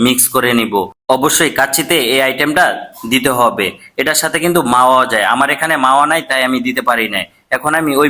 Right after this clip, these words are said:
মিশ্রণটা উপরে দিয়ে দিয়ে দিলাম। দেখেন আমি কিন্তু আলু দেওয়ার পরে এই মিশ্রণটা দিয়েছি। এখন একটা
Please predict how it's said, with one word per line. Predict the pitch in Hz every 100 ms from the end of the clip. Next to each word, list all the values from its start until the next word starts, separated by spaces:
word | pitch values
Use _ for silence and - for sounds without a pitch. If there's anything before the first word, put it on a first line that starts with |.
| 139
মিশ্রণটা | 135 - 160 160 135 143
উপরে | 139 151 151
দিয়ে | 165 117
দিয়ে | 123 123
দিলাম। | 117 107 90 - _ _
দেখেন | 120 120 117
আমি | 123 131
কিন্তু | 139 139
আলু | 143 143
দেওয়ার | 151 151
পরে | 156 160
এই | 151
মিশ্রণটা | 127 240 131 123 120 117
দিয়েছি। | 123 120 - 95 _ _ 127
এখন | 127 147
একটা | 147